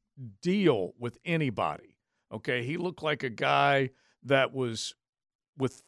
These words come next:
flea market credentials trying to go trade at, I don't even know, Saks or somewhere, and just could not get anybody to be interested in what he was offering. In this particular case,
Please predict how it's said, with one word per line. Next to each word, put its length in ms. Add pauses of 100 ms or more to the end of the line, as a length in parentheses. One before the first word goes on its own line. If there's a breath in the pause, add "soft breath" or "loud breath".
flea 280
market 640 (500)
credentials 960 (100)
trying 340
to 80
go 220
trade 640
at, 300 (640)
I 140
don't 120
even 240
know, 440 (380)
Saks 600 (140)
or 120
somewhere, 720
and 140
just 200
could 300
not 200
get 220
anybody 800
to 140
be 300
interested 560
in 120
what 160
he 140
was 260
offering. 720 (560)
In 140
this 180
particular 500
case, 460